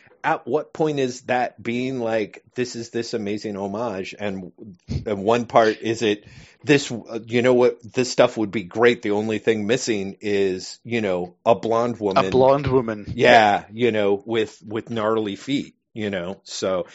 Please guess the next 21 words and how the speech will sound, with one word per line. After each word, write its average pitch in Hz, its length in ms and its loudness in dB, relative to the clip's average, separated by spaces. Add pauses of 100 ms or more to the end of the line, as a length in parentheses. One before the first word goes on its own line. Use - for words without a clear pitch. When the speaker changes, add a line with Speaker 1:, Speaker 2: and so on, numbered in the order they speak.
Speaker 1:
and 143 180 0
that 160 160 8
is 165 180 8
the 127 160 2
other 120 200 4
thing. 90 260 -4
I 113 140 0
will 117 320 -2
say, 101 520 -2
for 107 140 -8
people 117 420 -8
who 113 120 -4
have 104 280 -6
no 95 200 -6
patience 101 500 -10
for 95 160 -14
Quentin 95 320 -12
Tarantino's 95 600 -10
foot 95 240 -14
fetish 92 340 -8
film, 95 360 -8